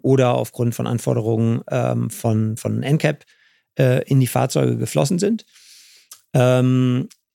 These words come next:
die Anforderungen unterscheiden sich, äh, zum Beispiel bei N cap nur relativ gering. Das heißt, wir reden über die gleichen Fahrerassistenzsysteme.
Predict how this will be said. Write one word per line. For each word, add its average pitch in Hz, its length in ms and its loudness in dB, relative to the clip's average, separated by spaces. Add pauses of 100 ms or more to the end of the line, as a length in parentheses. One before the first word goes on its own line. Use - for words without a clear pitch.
die 120 600 0
Anforderungen 139 540 0
unterscheiden 139 580 0
sich, 156 540 -4 (600)
äh, 120 300 0
zum - 180 0
Beispiel 131 320 0
bei 131 140 0
N 139 220 0
cap - 420 -4 (460)
nur 117 260 4
relativ 135 640 0
gering. 120 380 2
Das 165 160 -4
heißt, 120 160 -2
wir 120 80 -2
reden 123 160 2
über 117 100 -4
die 113 60 -2
gleichen 120 320 -2
Fahrerassistenzsysteme. 143 1120 -2